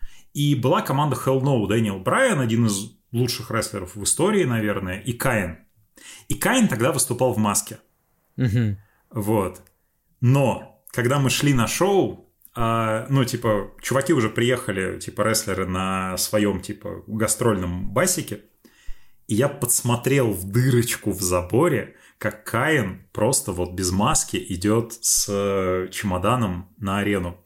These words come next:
Speaker 1: Да, он уже много раз появлялся без маски на тот момент, но выступал он в тот момент в маске.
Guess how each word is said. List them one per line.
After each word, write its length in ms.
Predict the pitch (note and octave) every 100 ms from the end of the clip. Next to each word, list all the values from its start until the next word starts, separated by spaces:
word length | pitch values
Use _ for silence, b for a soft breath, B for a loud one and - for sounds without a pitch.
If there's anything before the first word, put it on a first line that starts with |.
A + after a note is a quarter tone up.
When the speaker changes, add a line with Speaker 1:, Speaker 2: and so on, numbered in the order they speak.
| B B B
Speaker 1:
Да, 260 | A#2+ C#3+ G#2
он 120 | G#2+
уже 140 | G#2+
много 300 | B2 A#2+ A2
раз 160 | B2+ -
появлялся 520 | A2 G2 G#2+ G2+ G2+
без 140 | F2+ F2
маски 320 | G#2 - G2+
на 120 | F2
тот 180 | F#2+ F2
момент, 460 | F2+ G#2 F#3+ G3 - B B A#2+
но 120 | B2+
выступал 680 | A#2+ - B2 A#2 F3 A3+
он 100 | D3+
в 80 | G#2+
тот 180 | C3 -
момент 340 | G#2 G2+ G#2+
в 120 | F2+ F#2
маске. 520 | A2+ G#2+ - A#2+